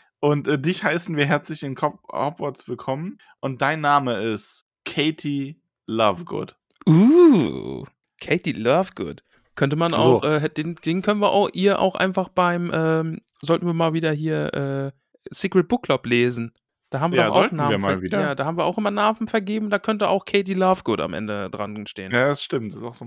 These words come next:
Speaker 1: ja, egal.
Speaker 2: <laughs>
Speaker 1: Äh, dann haben wir zwei Hobbits, die sind neu dabei in der Hobbit-Höhle und die sind aber auch in der, äh, in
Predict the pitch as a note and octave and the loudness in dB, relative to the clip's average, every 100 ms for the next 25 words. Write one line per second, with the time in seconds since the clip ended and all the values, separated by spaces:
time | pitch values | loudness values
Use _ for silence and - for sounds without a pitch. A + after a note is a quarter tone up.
0 | A#2 A#2+ G#2+ F#2+ F2+ - - - - - | -10 -4 -2 -2 -4 -6 -6 -4 -4 -6
1 | - - C3+ C3 C3+ F3 G3 G3 - E3 | -12 -2 2 2 2 0 0 -2 0 0
2 | D#3 E3+ F#3 F3+ - C#3+ D3 C3+ B2+ G#3+ | 0 -2 -4 -6 -10 -8 -8 -2 -2 0
3 | B3+ A#2 G#2 B2+ G#3+ B2+ E3 C#3+ - A2+ | 0 2 2 2 0 0 0 -4 -4 -2
4 | C3 D3 D3+ C#3 - - B2+ - F#3 F3 | -2 -4 -4 -2 -2 -2 -4 -4 -2 0
5 | E3 D#3+ D#3 - D3 D3 D3 D3 D3 _ | 0 0 -2 -2 -2 -2 -2 -4 -8 _
6 | _ - D3 D3 C#3+ - | _ -8 -6 -6 -10 -14